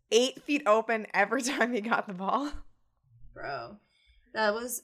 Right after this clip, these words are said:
Speaker 2: that was so the definition, like, it playing out in front of our eyes what was wrong with that roster last year. Just Rajon Rondo wide open, jacking threes. What?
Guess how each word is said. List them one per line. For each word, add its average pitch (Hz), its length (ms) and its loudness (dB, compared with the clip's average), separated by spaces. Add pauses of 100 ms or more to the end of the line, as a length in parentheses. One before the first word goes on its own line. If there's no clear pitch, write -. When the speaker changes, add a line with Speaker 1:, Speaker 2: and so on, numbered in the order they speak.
Speaker 2:
that 214 160 2
was 220 160 -2
so 190 420 2
the 202 120 -4
definition, 185 840 -6
like, 180 240 -6
it 208 140 -10
playing 196 280 -4
out 202 120 -4
in 208 60 -12
front 175 320 -6
of 170 60 -6
our 170 120 -2
eyes 160 340 -4
what 160 140 -10
was 170 160 -6
wrong 165 200 -4
with 185 120 -8
that 165 160 -4
roster 185 460 -6
last 190 320 -4
year. 208 300 -8 (680)
Just 262 180 -2
Rajon 214 400 0
Rondo 202 420 -4
wide 190 220 2
open, 208 480 -6
jacking 208 640 0
threes. 254 600 -6 (340)
What? 339 260 6